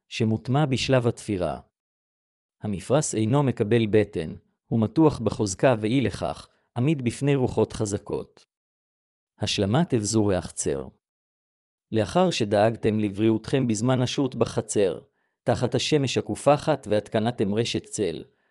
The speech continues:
מומלץ לרכוש פינת ישיבה נוחה עם שולחן לאירוח, לעצב תאורה יפה,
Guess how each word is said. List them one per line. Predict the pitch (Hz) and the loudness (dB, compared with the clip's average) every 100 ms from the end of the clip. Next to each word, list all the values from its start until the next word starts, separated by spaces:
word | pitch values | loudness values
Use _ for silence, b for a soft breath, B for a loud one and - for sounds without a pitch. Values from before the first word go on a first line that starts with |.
| _ - | _ -2
מומלץ | 110 107 131 131 110 | 0 4 2 2 0
לרכוש | 104 98 - 143 - | -2 0 0 0 0
פינת | 113 120 143 | -2 0 0
ישיבה | 127 107 110 107 143 | -2 -4 -2 2 2
נוחה | 127 - 147 | 0 0 0
עם | 143 | 0
שולחן | 117 123 110 - 139 | 0 -2 -2 0 0
לאירוח, | 120 107 104 110 87 - - _ _ _ | 2 2 4 2 2 -4 -20 _ _ _
לעצב | 104 135 - 139 | 2 2 2 -2
תאורה | - 110 107 127 | 0 0 4 4
יפה, | 107 107 - 104 | 4 2 0 -6